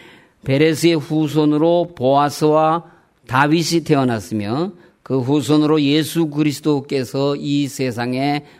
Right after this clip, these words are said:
오셨습니다. 마태복음 일 장에 있는 예수 그리스도의 계보를 보면 유다는 다말에게서 베레스와 세라를 낳고 살몬은 라합에게서 보아스를 낳고 보아스는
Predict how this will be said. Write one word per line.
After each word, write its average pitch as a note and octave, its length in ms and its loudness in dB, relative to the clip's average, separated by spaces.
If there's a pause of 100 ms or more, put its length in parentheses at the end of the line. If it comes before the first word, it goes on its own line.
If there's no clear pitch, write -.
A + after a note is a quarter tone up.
(180)
오셨습니다. A#2+ 840 -2 (200)
마태복음 D3 760 2
일 D3+ 240 0
장에 D#3 320 4
있는 D#3 520 2 (420)
예수 D3 400 0
그리스도의 D3+ 400 0
계보를 D3 520 2
보면 C3+ 460 2
유다는 D#3+ 680 2 (600)
다말에게서 D#3 840 2
베레스와 D3 580 2
세라를 D3 480 2
낳고 G#2+ 420 -4 (760)
살몬은 E3 960 2
라합에게서 D3+ 1040 2
보아스를 C#3 560 0
낳고 G#2 420 -6 (760)
보아스는 D#3+ 960 0